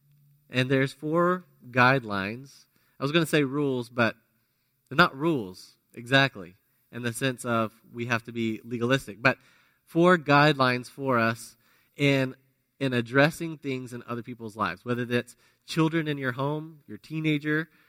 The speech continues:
uh, who is, is struggling to obey,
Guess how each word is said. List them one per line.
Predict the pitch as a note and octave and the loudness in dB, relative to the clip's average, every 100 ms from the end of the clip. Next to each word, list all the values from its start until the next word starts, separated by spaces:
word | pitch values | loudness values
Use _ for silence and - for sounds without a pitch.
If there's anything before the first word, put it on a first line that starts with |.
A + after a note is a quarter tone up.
| _ _ | _ _
uh, | - A#2+ A2+ A2 A2 A2 - | 2 4 6 4 2 0 -4
who | A2+ B2+ | -8 -4
is, | G#2+ G2+ | -2 -4
is | - G2 | -12 -14
struggling | - - C#3 D3+ D3+ D3 D3+ D3+ _ | -14 2 4 4 2 -2 -6 -14 _
to | - A2 | -12 -6
obey, | A2+ C3+ C#3 D3 D3+ | 2 4 6 4 0